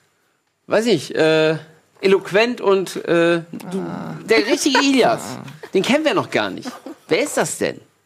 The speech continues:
Speaker 2: Und man kennt tatsächlich nur den Ilias, der sich mit Videospielen auseinandersetzt, zumindest hier auf Rocket
Speaker 1: Ja.
Speaker 2: Beans T V. Und das ist immer ganz gut für mich, weil das immer meine Comfortzone ist. Ich weiß ganz genau, worüber ich da sprechen muss. Ich weiß, wo meine Vorlieben sind. Ich weiß, was ich nicht so cool finde. Und ich kann das einigermaßen artikulieren.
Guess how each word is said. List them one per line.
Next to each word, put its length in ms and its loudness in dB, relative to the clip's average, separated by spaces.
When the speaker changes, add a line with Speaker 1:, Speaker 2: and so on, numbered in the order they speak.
Speaker 2:
Und 60 0
man 100 2
kennt 180 0
tatsächlich 440 0
nur 160 4
den 140 0
Ilias, 340 0
der 100 2
sich 140 -2
mit 140 -4
Videospielen 520 -2
auseinandersetzt, 560 -6
zumindest 320 -8
hier 120 -4
auf 120 -10
Rocket 200 -10
Speaker 1:
Ja. 200 2
Speaker 2:
Beans 20 -2
T 60 -4
V. 140 -6
Und 100 0
das 140 2
ist 100 0
immer 240 2
ganz 380 -2
gut 240 -2
für 160 -2
mich, 340 -2
weil 120 2
das 160 -2
immer 120 -2
meine 160 -2
Comfortzone 640 -4
ist. 180 -8
Ich 60 -8
weiß 160 0
ganz 200 -2
genau, 220 0
worüber 220 0
ich 100 -2
da 80 0
sprechen 420 -2
muss. 220 -2
Ich 120 -4
weiß, 240 0
wo 60 -4
meine 180 -2
Vorlieben 380 -2
sind. 160 -4
Ich 140 -10
weiß, 180 -2
was 120 -10
ich 80 -12
nicht 140 -8
so 220 -2
cool 100 2
finde. 240 -4
Und 60 -4
ich 100 -8
kann 160 -8
das 120 -6
einigermaßen 580 -6
artikulieren. 540 -4